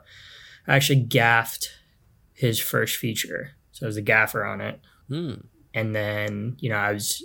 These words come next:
Speaker 1: at the time, I wanna say I was starting to write Icon, and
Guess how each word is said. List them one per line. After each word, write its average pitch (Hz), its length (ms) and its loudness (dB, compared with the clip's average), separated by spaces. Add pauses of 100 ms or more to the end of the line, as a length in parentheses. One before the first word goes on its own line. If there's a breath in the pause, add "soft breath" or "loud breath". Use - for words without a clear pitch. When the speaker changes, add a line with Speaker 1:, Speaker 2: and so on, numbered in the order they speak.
(140)
Speaker 1:
at 117 140 0
the 123 80 -2
time, 113 420 0
I 107 80 -4
wanna 107 180 -4
say 110 280 2
I 104 40 -2
was 104 140 -4
starting 104 380 0
to 107 80 0
write 110 200 4
Icon, 120 680 0 (240)
and 107 580 -8